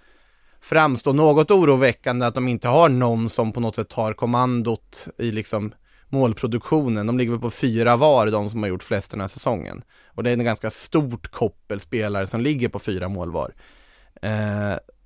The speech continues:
och det, det kan kosta framöver och det är absolut inte utifrån att City har fått farten nu och att Arsenal ändå gått på några plumpar här, så kan det absolut,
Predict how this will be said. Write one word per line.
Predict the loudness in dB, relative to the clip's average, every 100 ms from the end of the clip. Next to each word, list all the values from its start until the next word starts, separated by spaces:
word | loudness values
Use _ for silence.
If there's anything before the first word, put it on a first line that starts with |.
| _ -8
och | 0
det, | 4 4 2 -4
det | -4 0 0
kan | 4 4 6 4 2
kosta | 4 4 2 -4 -4 -4 -20 -20 _ -20 _ _ -4
framöver | -2 0 -2 -4 -4
och | -4
det | 0
är | 0 0
absolut | -2 -4 -2 -2 -4
inte | -4
utifrån | -4 -4 -2 -2
att | -2
City | -4 -2 -2
har |
fått | -2 -2
farten | 0 0 -2 -8 -8
nu | -8 -6
och | -6 -4
att |
Arsenal | -4 -6 -8 -10
ändå | -8
gått | -8 -4
på | -2 0
några | -2
plumpar | -2 -4 -4 -4
här, | -4 -6
så | -8
kan | -6 -4
det | -4
absolut, | -6 -6 -2 0 -2 -8